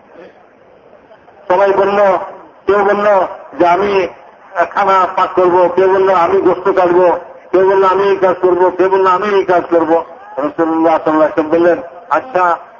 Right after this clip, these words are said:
তো জঙ্গল থেকে লাকড়ি টোকায় আনা, বলে এটা আমি করব। রাসূলুল্লাহ সাল্লাল্লাহু আলাইহি ওয়াসাল্লাম নিজের জিম্মায়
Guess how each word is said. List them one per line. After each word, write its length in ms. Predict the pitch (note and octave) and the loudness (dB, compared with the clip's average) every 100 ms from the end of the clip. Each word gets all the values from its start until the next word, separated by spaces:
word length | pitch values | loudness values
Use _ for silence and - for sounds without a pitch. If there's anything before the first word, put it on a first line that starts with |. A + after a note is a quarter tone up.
| - - | -16 -2
তো 220 | G3+ G3 | 0 2
জঙ্গল 440 | F3 F3 F3+ F#3+ | 0 0 0 0
থেকে 240 | F3+ F3+ F#3+ | 0 0 0
লাকড়ি 400 | E3 E3 E3+ F#3+ | 0 0 0 0
টোকায় 380 | G3 G3 G3+ G3+ | 0 0 2 2
আনা, 300 | G3+ G#3+ G#3+ - - | 2 0 -2 -10 -4
বলে 160 | F3 F#3+ | -2 0
এটা 120 | G3 | 0
আমি 200 | - F#4 | 0 -2
করব। 160 | C4+ | -2
রাসূলুল্লাহ 1200 | B3 G3+ G#3 - - - A#3 B3 A#3 A3 - - D#3 | -4 -6 -18 -20 -20 -20 -16 -16 -16 -20 -20 -6 -4
সাল্লাল্লাহু 160 | F#3 | 0
আলাইহি 300 | F3 F3 E3+ | 2 0 0
ওয়াসাল্লাম 260 | E3+ E3+ E3 | -2 -2 -2
নিজের 320 | F3+ F#3 F3+ | -2 0 0
জিম্মায় 380 | D#3+ F3 F#3+ F#3+ | -2 -2 0 -2